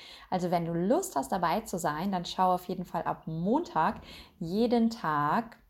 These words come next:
in mein Instagram-Account rein und dann bekommst du die Aufgaben auch mit. Und, ähm, ich habe jetzt heute nämlich einen kleinen Bonus für dich und zwar bekommst du von mir heute die Glücksmeditation, die ich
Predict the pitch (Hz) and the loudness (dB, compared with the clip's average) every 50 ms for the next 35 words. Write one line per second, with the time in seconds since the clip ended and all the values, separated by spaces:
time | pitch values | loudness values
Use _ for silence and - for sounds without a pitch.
0 | _ _ - 170 170 165 165 165 165 170 170 175 175 - - - - 160 151 143 | _ _ -2 -2 0 0 0 0 0 -2 -2 -4 -6 -12 -20 -14 -12 -6 -4 -2
1 | 143 147 151 165 - - 180 - - 196 156 151 139 139 143 143 143 143 - 147 | -2 -2 -2 -4 -4 -4 -6 -4 -4 -4 -2 0 -2 0 0 -2 -6 -4 0 2
2 | 135 139 139 143 139 - - 151 147 143 143 139 147 180 226 302 - - 175 151 | 2 2 2 0 -2 -4 -4 -2 0 2 2 2 4 4 2 2 2 0 0 0
3 | 151 156 160 170 - - 151 147 147 - - - 165 - - 143 143 143 143 - | 0 0 -2 -6 -6 -4 -4 -4 -4 -6 -8 -6 -8 -4 -2 -2 -2 -2 -4 -4
4 | - 143 143 143 143 - - 208 214 - - 147 147 151 147 - - - - - | -2 0 0 0 0 0 0 0 0 -2 -6 -4 -4 -4 -4 -6 -12 -16 -20 -20
5 | - - - - - - - - _ _ _ 196 190 185 185 180 180 180 175 175 | -20 -20 -20 -20 -20 -20 -20 -20 _ _ _ 4 6 6 6 4 4 4 2 0
6 | 170 170 - 160 156 156 151 - - 277 277 - - 359 302 277 254 226 214 220 | -2 -2 -2 -2 -2 -2 -2 -2 -4 -4 -2 -2 0 0 2 2 2 2 0 -2
7 | - - - 220 233 294 285 - - 156 160 165 185 240 220 190 180 180 180 180 | -8 -2 2 2 2 2 2 -2 -2 0 0 2 2 2 0 0 0 -2 -4 -4
8 | - - 175 180 175 175 - - - 196 214 262 294 277 262 240 240 240 233 - | -4 -4 -2 -2 -4 -4 -8 -4 -2 0 0 2 2 2 4 4 2 2 0 -8
9 | - - - - - - _ - 175 160 165 240 339 440 440 330 233 190 180 - | -14 -20 -20 -20 -20 -20 _ -6 -6 4 6 6 6 8 4 4 2 2 0 -4
10 | - - 175 165 139 151 156 156 170 220 294 320 - - - - 190 190 190 190 | -6 -4 -4 -4 -2 -2 0 0 2 0 0 -2 -4 -8 -6 -2 -2 0 0 -2
11 | - - - - 196 202 208 208 175 156 160 180 202 247 269 269 208 208 - 294 | -4 -6 -10 0 0 0 2 2 0 0 0 0 2 0 2 0 -2 -2 -2 -4
12 | 330 - - 294 - - 233 220 214 226 247 247 220 190 170 185 196 208 208 208 | -4 -4 -6 -6 -2 2 4 4 6 6 6 6 4 4 4 2 2 2 2 0
13 | - - 170 170 165 - - 175 170 160 156 156 - 202 247 370 427 - - - | -2 -2 -2 -2 0 -2 -2 -4 -4 -6 -8 -2 0 2 2 2 0 -2 -8 -10
14 | - - 190 190 180 180 175 - 175 - - - - 160 151 156 165 165 160 - | -6 -4 -2 -2 -2 -2 -4 -4 -8 -6 -6 -8 -6 -4 -4 -2 -2 -2 -4 -2
15 | 277 392 392 262 277 269 - | -2 -2 0 0 0 -2 -4